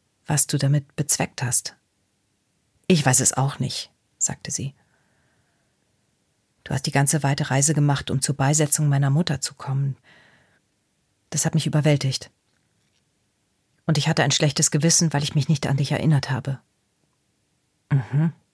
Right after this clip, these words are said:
Okay.“ Er hatte sich leicht von ihr entfernt, und sie sah, wie sich Beschämung auf seine Miene malte.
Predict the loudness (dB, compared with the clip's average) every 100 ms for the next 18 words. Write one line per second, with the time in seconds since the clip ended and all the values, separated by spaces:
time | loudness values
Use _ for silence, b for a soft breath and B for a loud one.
0 | _ _ _ _ _ _ _ _ _ _
1 | _ _ _ _ -16 -8 -4 -4 -6 _
2 | _ _ _ _ _ _ _ _ _ _
3 | _ _ _ _ _ _ _ 0 2 2
4 | 0 2 0 0 0 2 0 0 2 2
5 | 0 -6 -12 _ _ -2 0 0 2 2
6 | 2 0 -2 -2 0 2 2 2 0 -2
7 | 0 2 4 4 2 2 0 -2 -6 -8